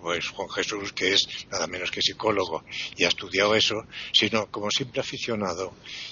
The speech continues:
yo he estudiado la etología canina, canina, que es lo que más me estira a mí, lo que más me gusta. Yo he tenido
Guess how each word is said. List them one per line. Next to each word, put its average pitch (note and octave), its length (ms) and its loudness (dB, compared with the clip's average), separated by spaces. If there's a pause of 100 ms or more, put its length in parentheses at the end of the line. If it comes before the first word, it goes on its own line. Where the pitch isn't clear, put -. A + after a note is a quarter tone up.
(100)
yo G#2+ 360 6
he G#2+ 80 0
estudiado G2 480 2
la G#2 120 4
etología F2 680 2 (280)
canina, F2 440 0 (300)
canina, - 420 -8 (340)
que G#2 100 -4
es G2 80 -4
lo F#2+ 120 -2
que F2 140 -2
más E2+ 240 -2
me F2+ 80 -6
estira D#2 380 0
a - 20 -10
mí, - 220 -10 (280)
lo D#2+ 60 -6
que E2 100 -6
más E2+ 240 0
me F2 60 -2
gusta. D2+ 380 -10 (300)
Yo A2 120 -2
he - 20 2
tenido A2+ 560 4